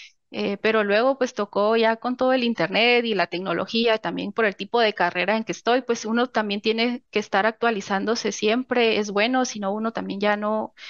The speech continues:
sea, te puedes llegar a estancar, o sea, los trabajos van cambiando, aunque el rol se llame igual, las tecnologías que las personas utilizaban hace cinco años a las que utilizan ahorita,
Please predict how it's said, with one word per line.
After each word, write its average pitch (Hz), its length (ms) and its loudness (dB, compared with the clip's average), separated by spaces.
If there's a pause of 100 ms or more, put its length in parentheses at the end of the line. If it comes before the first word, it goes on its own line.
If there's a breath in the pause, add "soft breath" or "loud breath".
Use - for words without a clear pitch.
(280 loud breath)
sea, 208 160 0
te 196 100 -8
puedes 202 260 -2
llegar 226 200 4
a 226 40 4
estancar, 226 600 0
o 190 80 -10
sea, 208 140 -6
los 202 160 -4
trabajos 220 440 2
van 226 180 0
cambiando, 240 520 2
aunque 220 260 0
el 202 80 -4
rol 226 220 2
se 254 160 2
llame 220 280 0
igual, 220 300 2
las 226 140 -2
tecnologías 214 640 -2
que 208 160 0
las 196 180 -2
personas 208 500 -4
utilizaban 202 600 0
hace 175 200 -4
cinco 185 340 -4
años 226 360 -2
a 202 100 0
las - 160 -6
que 196 100 -2
utilizan 190 440 -4
ahorita, 190 420 -2